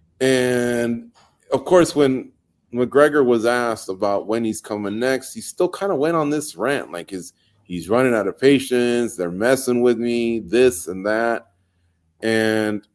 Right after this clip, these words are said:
I don't find that guy to be stupid, but I find to be, I find his supporters to be stupid, because he's gotta, he's gotta know that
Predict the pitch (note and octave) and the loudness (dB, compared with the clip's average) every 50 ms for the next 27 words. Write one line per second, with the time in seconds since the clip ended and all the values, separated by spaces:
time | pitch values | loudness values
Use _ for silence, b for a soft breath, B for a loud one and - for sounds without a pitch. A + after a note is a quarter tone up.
0 | _ _ _ _ _ _ _ _ _ _ _ _ _ _ _ _ _ _ _ - | _ _ _ _ _ _ _ _ _ _ _ _ _ _ _ _ _ _ _ -4
1 | G3 A3 B3 C#4+ C#4+ D4 C#4+ C4 C4+ - F#3+ F#3+ G3 F#3+ F#3 F#3 F3 C#3+ D#3 D#3 | 0 4 4 6 6 6 4 2 0 0 0 2 2 2 2 0 2 2 2 4
2 | D3+ D3 C3 A#2+ B2 B2 A#2 - - - - A2+ G2 - - - - - _ _ | 4 2 2 0 -2 -4 -6 -6 -8 -6 -6 -6 -6 -8 -10 -14 -14 -16 _ _
3 | _ _ _ _ _ _ - A2+ A#2+ C3 C#3 C#3 C#3 - D#3 D#3 D3 C3 B2+ A#2 | _ _ _ _ _ _ 0 4 4 4 4 4 2 0 0 2 2 0 0 0
4 | C3 C3+ C3+ B2+ B2 A#2 A2 - _ _ _ _ - A#2+ A#2+ - - C3 C3 B2 | 2 2 2 2 0 -4 -8 -14 _ _ _ _ -2 -2 0 0 0 0 0 0
5 | A#2+ A#2 G#2+ - - F2 - - C3+ C#3 B2 G#2+ F#2 - F#2+ E2 D#2+ F2 E2+ - | -2 -4 -4 -6 -10 -12 -4 0 2 2 2 2 -2 -6 -12 -16 -16 -16 -16 -16
6 | - - E2 D#2 - - - _ _ _ _ _ _ _ _ _ _ _ _ _ | -16 -16 -16 -16 -16 -20 -20 _ _ _ _ _ _ _ _ _ _ _ _ _
7 | - A2 A2 A2 - B2+ A#2+ A2+ A2+ A2 A2 G#2+ G#2+ G2 - - - _ _ _ | -12 -10 -10 -4 0 2 2 4 4 2 2 0 -2 -6 -12 -20 -20 _ _ _
8 | _ _ _ _ _ _ _ _ _ _ _ _ _ _ _ _ _ _ - C#3+ | _ _ _ _ _ _ _ _ _ _ _ _ _ _ _ _ _ _ -10 -10
9 | C#3+ - G3+ G3+ F#3+ D#3+ C3 - - - _ _ _ - C#3 C#3 A3 A#3+ F#3+ A2+ | -4 0 0 2 2 2 0 -2 -8 -18 _ _ _ -14 -6 -2 0 2 2 0
10 | F2+ F#2+ B2 C3 A#2 G2+ F#2 G2 G2+ G2+ - _ _ _ _ _ _ _ - F2 | 0 0 0 0 2 0 -2 -4 -8 -12 -16 _ _ _ _ _ _ _ -14 -10
11 | G#2 G#2 G2+ G2 F#2+ - - | -6 -4 -4 -4 -6 -8 -16